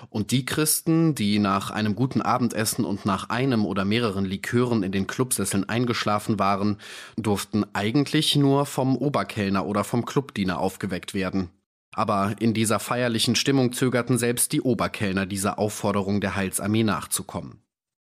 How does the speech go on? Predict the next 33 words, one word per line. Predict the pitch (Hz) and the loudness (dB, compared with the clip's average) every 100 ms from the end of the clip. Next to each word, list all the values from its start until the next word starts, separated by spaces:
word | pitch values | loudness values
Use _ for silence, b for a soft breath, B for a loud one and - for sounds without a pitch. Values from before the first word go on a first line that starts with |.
| _ _ _ _ | _ _ _ _
Mit | 143 143 - 175 | 0 2 -2 0
düsterem | 170 - 117 - | 0 0 0 0
Ausdruck | 107 117 117 98 | 0 0 -4 -2
ging | 107 101 | -2 -2
Fergie | - 104 101 101 | 0 0 0 -2
weiter, | 80 82 92 67 87 - | -4 -4 -8 -8 -14 -14
und | - 95 90 - | -10 -8 -8 -6
als | 98 - | -4 -4
die | 104 | -2
schöne | - 127 131 | 2 2 2
Adjutantin | 101 113 101 117 123 120 | 0 -4 -2 -2 0 0
der | 107 104 | 0 0
Heilsarmee | 113 113 107 107 101 | 0 0 0 2 0
ihm | 110 98 | 0 0
zaghaft | 117 123 127 110 | -2 -2 -4 -4
die | 110 | -2
Sammelbüchse | 101 120 110 107 - 107 | 0 2 0 -2 0 2
hinhielt, | 110 104 107 101 - - - | 2 0 0 0 0 -4 -2
zuckte | - - - 98 | -2 0 -2 0
er | 104 | 0
nur | 101 98 | 0 -2
wild | 104 - | -4 -2
die | 107 | -2
Schultern. | - 87 - 69 - 104 _ _ _ _ _ | -2 -4 -8 -12 -12 -20 _ _ _ _ _
Aber | 101 98 | -2 -2
nach | 90 104 | -2 -2
ein | 95 | -2
paar | 110 113 | -2 0
Schritten | - 131 123 | -2 0 0
bereute | 107 107 113 110 | 0 0 0 0
er | 90 | 0
sein | 98 95 | 0 -2
Verhalten, | - 98 101 - 95 | -2 -2 -2 -4 -6